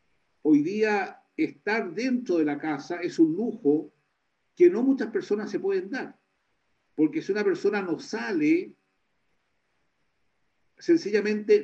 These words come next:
no come. Hay tantos, tantos oficios donde las personas viven el, el día a día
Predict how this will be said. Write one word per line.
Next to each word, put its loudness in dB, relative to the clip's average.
no -8
come. -4
Hay 2
tantos, 0
tantos -2
oficios 0
donde 0
las -2
personas -4
viven 2
el, -2
el 0
día 2
a 2
día 0